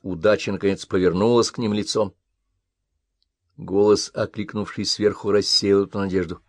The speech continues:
«Кого мы здесь видим?» — крикнул Насер.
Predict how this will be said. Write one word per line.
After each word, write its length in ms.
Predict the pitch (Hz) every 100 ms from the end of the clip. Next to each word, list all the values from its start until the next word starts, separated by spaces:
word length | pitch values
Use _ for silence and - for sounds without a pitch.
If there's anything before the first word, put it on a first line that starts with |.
| _ _ _ _ _ _ _ _ _ _ _
«Кого 420 | - 95 214 220
мы 180 | 214 208
здесь 420 | 180 190 202 -
видим?» — 640 | 160 - 208 170 95 98 92
крикнул 340 | 92 82 87
Насер. 400 | 87 82 92 76